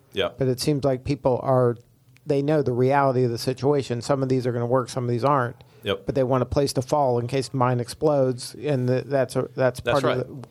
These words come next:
Speaker 2: that's, uh, that's an attraction to me. Like, if I'm a, a young person that's trying to get involved in the startup community,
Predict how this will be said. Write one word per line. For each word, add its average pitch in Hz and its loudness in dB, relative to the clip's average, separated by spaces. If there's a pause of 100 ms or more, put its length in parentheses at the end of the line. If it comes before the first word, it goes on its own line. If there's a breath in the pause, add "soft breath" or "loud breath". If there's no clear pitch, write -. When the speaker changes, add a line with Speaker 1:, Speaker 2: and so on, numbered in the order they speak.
(140)
Speaker 2:
that's, 160 0
uh, 160 0
that's 160 -2
an 139 -2
attraction 139 -2
to 123 -2
me. 151 0
Like, 127 -2
if 127 -6
I'm 139 0
a, - -4 (420 loud breath)
a 131 0
young 139 0
person 143 -2
that's 131 -4
trying 131 -2
to 131 -6
get 127 -4
involved 123 -2
in 127 -4
the 120 -4
startup 131 0
community, 127 -2